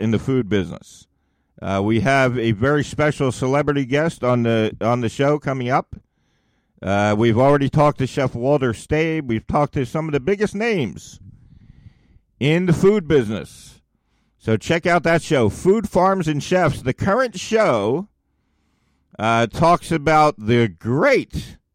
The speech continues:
Visit Delco, P A. And there are a ton of great restaurants in Delaware County. If you're one of our few listeners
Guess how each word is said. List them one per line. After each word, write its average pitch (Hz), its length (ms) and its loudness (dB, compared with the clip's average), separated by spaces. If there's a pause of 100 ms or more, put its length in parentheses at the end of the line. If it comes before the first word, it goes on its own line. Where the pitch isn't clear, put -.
(920)
Visit 185 600 0
Delco, 185 640 2
P 185 320 -2
A. 185 380 -2 (920)
And 110 380 -2
there 131 200 2
are 127 180 4
a 110 80 0
ton 156 360 -4
of 139 120 0
great 143 300 0
restaurants 139 680 -4
in 104 140 -6
Delaware 113 400 -2
County. 143 380 -2
If 143 100 0
you're 160 120 0
one 185 180 2
of 156 140 2
our 139 180 4
few 214 680 -2 (580)
listeners 185 840 0